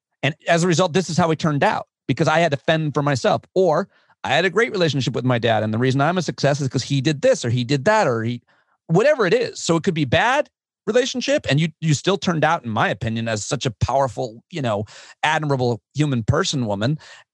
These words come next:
Or it could be bad. And, and this is how I overcame that. And so men can understand, you know, the, the kind of things that, that work from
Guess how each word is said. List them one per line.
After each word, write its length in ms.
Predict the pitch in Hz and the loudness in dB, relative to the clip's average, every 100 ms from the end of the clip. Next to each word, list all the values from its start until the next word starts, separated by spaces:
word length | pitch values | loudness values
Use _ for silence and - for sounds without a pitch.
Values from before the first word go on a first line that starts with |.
| _ | _
Or 400 | 196 175 165 240 _ _ _ _ - | 0 2 2 -2 _ _ _ _ -6
it 140 | 139 | -2
could 140 | 185 170 | -2 0
be 120 | 196 | 0
bad. 500 | 156 240 302 117 - | 2 2 2 -2 -4
And, 260 | 139 139 143 - | -2 -2 -2 -2
and 200 | 143 143 | 0 0
this 160 | 156 | -2
is 60 | 165 | 0
how 140 | 180 | 2
I 80 | 185 | 2
overcame 480 | 196 180 185 202 190 | 2 -2 -4 -2 0
that. 460 | 131 175 240 143 - | 0 2 2 0 -2
And 200 | 151 156 | -2 -2
so 220 | 160 165 | 0 0
men 560 | 147 143 170 233 240 220 | 0 0 2 2 0 -2
can 400 | - 160 151 147 156 | -2 -2 -2 -2 -2
understand, 1000 | 165 156 147 - 185 190 143 123 131 123 - - _ _ | -2 -2 -4 -2 0 0 -2 -2 -6 -8 -18 -20 _ _
you 140 | - 165 | -2 0
know, 180 | 147 139 | 2 0
the, 180 | 143 156 | -4 -2
the 140 | 143 | -4
kind 300 | - 170 160 | 0 -2 0
of 100 | 151 | -4
things 380 | - 156 151 127 | -2 0 0 0
that, 200 | 151 - | -2 0
that 160 | 151 139 | -2 -2
work 340 | 131 180 - | -2 -2 -2
from 760 | - 175 254 262 156 147 160 | -2 2 2 2 0 -2 -6